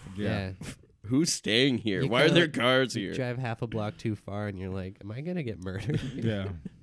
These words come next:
Speaker 1: I'm in Detroit somehow. <laughs>
Speaker 2: Yeah, that's what it feels like.
Speaker 3: But that's where you're from, Damien.
Speaker 1: You're from Detroit?
Speaker 2: No, I'm from, like, Niagara area.
Speaker 1: Oh.
Speaker 2: So.
Speaker 1: Oh, nice. Where?
Speaker 2: Uh, Crystal Beach.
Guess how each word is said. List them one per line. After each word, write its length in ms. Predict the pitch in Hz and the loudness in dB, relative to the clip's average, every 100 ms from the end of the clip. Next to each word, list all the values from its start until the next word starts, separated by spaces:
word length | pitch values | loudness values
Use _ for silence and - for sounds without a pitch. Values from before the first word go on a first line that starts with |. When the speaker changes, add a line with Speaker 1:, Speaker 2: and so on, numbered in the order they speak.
| - - _ - | -18 -18 _ -6
Speaker 1:
I'm 140 | 110 | -2
in 80 | 107 | 0
Detroit 440 | 95 - 120 120 | -2 -2 -6 -6
somehow. 480 | - 85 92 80 101 - | -6 -8 -6 -2 -2 -2
<laughs> 120 | 123 - | -4 2
Speaker 2:
Yeah, 120 | 165 | 2
that's 600 | 226 - 185 - 277 - | 2 0 0 0 0 2
what 80 | 180 | 0
it 100 | - | 0
feels 280 | 131 135 - | 0 -2 -2
like. 260 | 90 123 - - - - _ - _ - 247 - - _ _ _ _ | -4 -4 -6 -8 -10 -10 _ -16 _ -16 -16 -18 -20 _ _ _ _
Speaker 3:
But 100 | 117 | 0
that's 260 | 147 175 | 2 2
where 100 | 170 | 0
you're 140 | 165 156 | 0 0
from, 340 | 143 143 104 | 0 0 2
Damien. 400 | 92 95 95 101 | 0 0 -2 -6
Speaker 1:
You're 140 | 123 151 | -4 -2
from 140 | 208 | 0
Detroit? 500 | 151 - 123 190 - - - | 0 2 2 2 -2 -10 -6
Speaker 2:
No, 520 | 104 113 110 107 101 | 0 2 2 2 2
I'm 140 | 101 | -2
from, 400 | 107 135 120 117 - | -2 -4 -4 -6 -8
like, 220 | 104 95 _ _ _ - | -8 -8 _ _ _ -18
Niagara 480 | 82 101 95 90 80 | -12 -8 -8 -8 -12
area. 380 | 76 76 71 95 - | -12 -14 -14 -14 -10
Speaker 1:
Oh. 60 | |
Speaker 2:
So. 80 | 101 82 92 _ _ _ | -10 -10 -16 _ _ _
Speaker 1:
Oh, 120 | 202 | -8
nice. 240 | 156 104 - | -4 -4 -2
Where? 240 | 110 85 - - | -4 -4 -12 -10
Speaker 2:
Uh, 200 | 110 107 | -6 -6
Crystal 260 | - 131 117 | -6 -6 -4
Beach. 380 | 101 85 - | -8 -10 -18